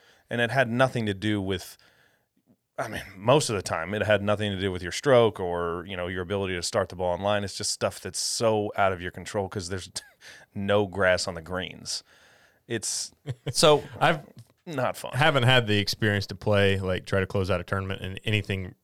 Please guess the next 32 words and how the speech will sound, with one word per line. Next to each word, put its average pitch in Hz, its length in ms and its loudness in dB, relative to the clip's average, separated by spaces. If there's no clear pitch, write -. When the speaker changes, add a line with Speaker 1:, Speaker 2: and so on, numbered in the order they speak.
Speaker 3:
remotely 101 440 0
similar 101 340 0
to 95 60 -2
that, 101 300 2
but 95 220 0
I 101 80 -6
played 127 300 2
a 98 80 4
Hooters 104 300 2
Tour 101 220 0
event 95 280 -2
way 104 200 2
back 98 240 4
in 98 60 -6
the 90 80 -4
day, 92 200 4
and 90 80 -4
a 90 60 -8
buddy 98 300 2
of 92 80 -2
mine, 92 360 -2
Mark 98 220 -2
Blakefield, 95 360 0
actually 95 240 -2
won, 92 280 -2
and 92 200 -6
I, 120 140 0
it 131 60 -2
was, 123 260 -2
it - 40 -6
was 117 160 0
not 143 320 2